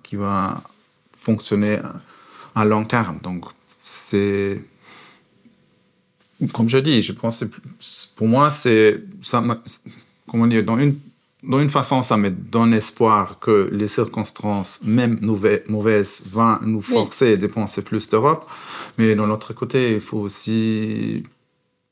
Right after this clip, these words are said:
Speaker 1: pousser à long terme pour que les choses avancent. Donc, on peut pas dire, «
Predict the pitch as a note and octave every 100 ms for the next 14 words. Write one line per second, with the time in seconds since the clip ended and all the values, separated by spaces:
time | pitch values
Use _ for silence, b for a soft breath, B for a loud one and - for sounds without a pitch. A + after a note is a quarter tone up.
0 | _ _ _ - B2 A#2 A#2 A2+ G#2+ A2
1 | G#2+ G#2+ G#2 A2 A2+ A2 A2+ - G#2 F#2+
2 | - - G#2+ G2+ - G2+ G#2 G#2 G2+ D#2+
3 | - - - - - A2 G#2+ A2+